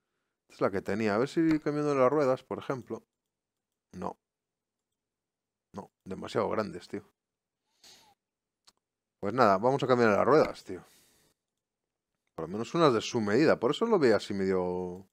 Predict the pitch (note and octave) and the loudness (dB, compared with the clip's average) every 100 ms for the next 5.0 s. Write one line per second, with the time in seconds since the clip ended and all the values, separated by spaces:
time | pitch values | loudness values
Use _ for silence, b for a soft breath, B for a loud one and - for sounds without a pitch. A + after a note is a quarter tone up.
0 | _ _ _ _ _ _ _ - G2+ G#2 | _ _ _ _ _ _ _ -6 0 0
1 | F#2+ F#2+ F2+ F#2+ F2 E2+ - _ _ _ | 2 0 0 -2 -4 -8 -14 _ _ _
2 | _ _ _ _ _ _ - A#2+ - D3+ | _ _ _ _ _ _ -12 -12 -8 -6
3 | F#2+ F#2 G2+ F2 E2+ B2 B2 G#2 G2+ - | 0 0 0 -4 -8 -8 -8 -8 -8 -8
4 | D3 C3 B2+ B2 A2 - B2 G#2+ - - | -6 -4 2 4 4 2 0 0 -2 -14